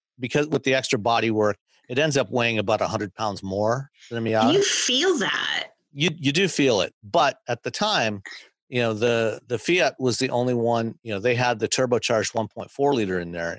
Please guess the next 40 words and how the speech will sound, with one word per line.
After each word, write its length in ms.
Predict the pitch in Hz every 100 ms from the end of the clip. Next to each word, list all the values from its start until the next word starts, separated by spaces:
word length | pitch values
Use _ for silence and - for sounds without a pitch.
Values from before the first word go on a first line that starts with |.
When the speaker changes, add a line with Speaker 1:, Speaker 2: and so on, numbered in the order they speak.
| 123
Speaker 1:
and 140 | 101
it, 120 | 110 -
I 60 | 104
think 160 | 113
it's 140 | 113 -
about 200 | - 95
a 40 |
hundred 260 | 101 107 98
and 100 | 92
seventy-six 720 | 117 101 98 - 110 - -
horsepower 640 | 92 - - 90 85 78 _ _ _ _ 113
and 300 | 101 92 95
more 200 | 117 117
torque 400 | - - 113 82 _ _ _ _
so 260 | - 127 120
it 140 | -
felt 480 | - - 151 147 -
a 40 |
little 240 | 117 113 98
stronger 720 | - 123 113 120 131 143 151 _ _ -
than 300 | 117 127 127
the 60 | 127
Miata 380 | 123 123 127 123
did. 220 | 135 135
So, 320 | - 120 104 - - - _
um, 520 | 123 117 110 104 95 - -
you 100 | 110
know, 100 | 98
in 180 | 123
terms 260 | 110 147 120
of 100 | 104
handling, 460 | - 202 175 123 107
you 100 | 107
definitely 380 | 120 107 113 -
feel 300 | - 120 104
that 200 | 104 95
extra 300 | 104 - 92
hundred 240 | 101 90 -
pounds 380 | 165 117 87 85
because, 440 | 107 107 90 -